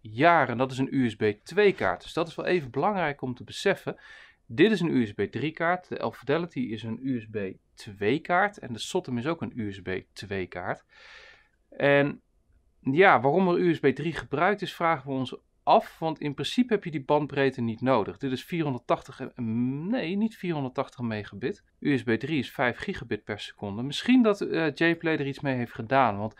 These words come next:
het heeft niet echt een voordeel om naar U S B drie te gaan, want ja, je komt nooit aan die bandbreedte en het schijnt dat U S B drie meer ruis genereert die impact heeft op de weergave van muziek.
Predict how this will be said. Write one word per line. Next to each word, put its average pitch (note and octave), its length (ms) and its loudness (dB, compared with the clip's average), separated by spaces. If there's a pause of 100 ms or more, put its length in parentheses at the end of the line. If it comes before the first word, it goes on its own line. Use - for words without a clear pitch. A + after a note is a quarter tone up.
(320)
het - 120 -8
heeft F3 220 4
niet G3+ 180 0
echt - 280 0
een C#3 160 0
voordeel D#3+ 460 6
om C#3 140 2
naar C3+ 140 2
U B2 160 0
S A2+ 60 -8
B - 80 -2
drie - 260 -4
te B2 120 -8
gaan, G#2 260 -6
want G2+ 220 -8
ja, G2+ 120 -8
je G#2 180 -6
komt A2+ 300 -4
nooit E3+ 380 6
aan B2+ 80 -2
die A#2 100 -2
bandbreedte A#2+ 540 2
en G#2 60 -6
het G2 140 -10
schijnt B2+ 420 0 (360)
dat C#3+ 180 -4
U B2 160 0
S G#2+ 80 -8
B A2 60 -6
drie G#2+ 380 -2
meer G2+ 340 -6
ruis A2 300 2
genereert F#2+ 600 -8
die A#2 120 -10
impact G#2 380 -6
heeft G2 220 -6
op G2 100 -16
de F#2 120 -12
weergave G2 600 -4
van F#2 220 -10
muziek. G#2 400 -2